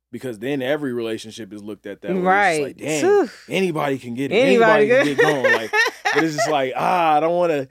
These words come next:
Speaker 1: I don't wanna cut off, like, I don't wanna cut off my energy from everybody because
Speaker 2: Right.
Speaker 1: of the situation that happened with one.
Speaker 2: Yeah.
Speaker 1: And, you know, love is always going to be something that exists. Like, I feel like love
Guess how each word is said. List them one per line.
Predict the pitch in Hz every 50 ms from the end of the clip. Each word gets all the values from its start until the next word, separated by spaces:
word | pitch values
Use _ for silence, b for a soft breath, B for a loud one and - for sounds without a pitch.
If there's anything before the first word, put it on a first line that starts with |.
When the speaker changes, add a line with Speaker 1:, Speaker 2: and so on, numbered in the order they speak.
| B B B B B
Speaker 1:
I | 147
don't | 170 175 165
wanna | 156 143 131
cut | - - 202 190 185
off, | 180 170 160 139 - 151 135
like, | 131 135 123 123 120 117 113 -
I | 135
don't | 160 165
wanna | 156 139 123 117
cut | - - 147 143 139
off | 139 135 131 117
my | 123 117 110 110 120
energy | 127 123 120 113 110 107
from | - - 101 101
everybody | 110 120 120 113 107 101 101 101 101 98 180
because | 185 190
Speaker 2:
Right. | 196 190 196 196 185 170 156 151 151 123 120
Speaker 1:
of | 113 98 92 92
the | 104
situation | - - 123 104 - 107 110 107 104 101 - 104
that | 92 92
happened | 101 104 98 - 92 85 85
with | 85 85
one. | 85 98 104 101 87 - _ _
Speaker 2:
Yeah. | - 180 170 156 156 147 147 160 156 _ _ _ _
Speaker 1:
And, | 98 98 95 95 92 87 87 90 90 90 87
you | 104 113
know, | 110 101
love | 101 107 120 127 139 139 131
is | 123 107 113
always | 120 120 113 110 107 104 101 95
going | 104 113 110 104
to | 98
be | 95 104 104
something | - - 113 107 104 101 98 95
that | 95 92 92 - _ _ _ -
exists. | 101 92 95 92 104 101 87 82 - - - _ - -
Like, | 110 107 98 95 - _ b b b b
I | b 123
feel | 123 - 160 147
like | 143 131 120 110 107
love | 104 101 104 110 117 120 120 117 113 113 107 - -